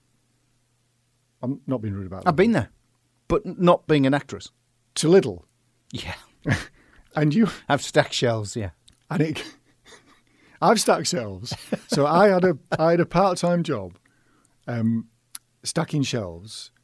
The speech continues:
Speaker 1: um, that my dad got me. So the manager was a, were a real beast.
Speaker 2: Mm.
Speaker 1: And, um,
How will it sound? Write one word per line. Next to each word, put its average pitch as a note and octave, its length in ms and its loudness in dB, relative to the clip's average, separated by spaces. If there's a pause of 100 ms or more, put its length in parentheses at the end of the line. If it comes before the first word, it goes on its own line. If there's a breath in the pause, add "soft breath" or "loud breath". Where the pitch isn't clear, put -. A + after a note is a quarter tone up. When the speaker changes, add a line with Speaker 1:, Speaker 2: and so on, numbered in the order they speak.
(680)
Speaker 1:
um, G#2+ 540 -8 (1000)
that A#2 140 -6
my G#2+ 100 -4
dad C#3 240 0
got G#2 220 -6
me. F#2 140 -14
So - 140 -10
the G#2+ 100 -6
manager A#2+ 380 0
was F#2+ 200 -10
a, G2+ 180 -10
were A2+ 140 -4
a - 20 -4
real C3 240 0
beast. - 600 -10 (140)
Speaker 2:
Mm. A#2+ 260 -4 (260)
Speaker 1:
And, G#2 320 -4
um, G#2 380 -4